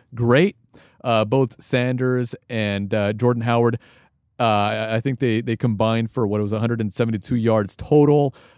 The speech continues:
Uh, you know, Jordan had three touchdowns. Um, you know, uh, Carson Wentz didn't have a stellar game. I mean, he had a hundred sixty yards. He didn't have to do much because they had great field position throughout the game. Um,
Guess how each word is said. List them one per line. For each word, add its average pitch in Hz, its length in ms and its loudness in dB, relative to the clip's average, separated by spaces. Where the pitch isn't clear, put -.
Uh, 110 320 0
you 120 80 -2
know, 107 100 -2
Jordan 113 320 -2
had 95 240 -4
three 131 220 4
touchdowns. 135 800 -2
Um, 107 560 0
you 135 80 -2
know, 113 100 2
uh, 117 220 -2
Carson 151 420 0
Wentz 196 240 0
didn't 151 180 -2
have 127 140 -2
a 110 40 -4
stellar 135 320 0
game. 120 260 0
I - 20 -4
mean, 117 80 -2
he 120 40 0
had 117 100 0
a 113 60 -2
hundred 117 240 -2
sixty - 240 -6
yards. 120 200 2
He 147 60 2
didn't 143 120 0
have 139 120 0
to 127 80 -10
do 135 160 4
much 127 320 0
because 120 240 -2
they 120 80 0
had 110 140 -2
great 123 240 0
field 131 280 0
position 117 380 -2
throughout 120 240 2
the 117 80 -4
game. 135 360 0
Um, 117 440 0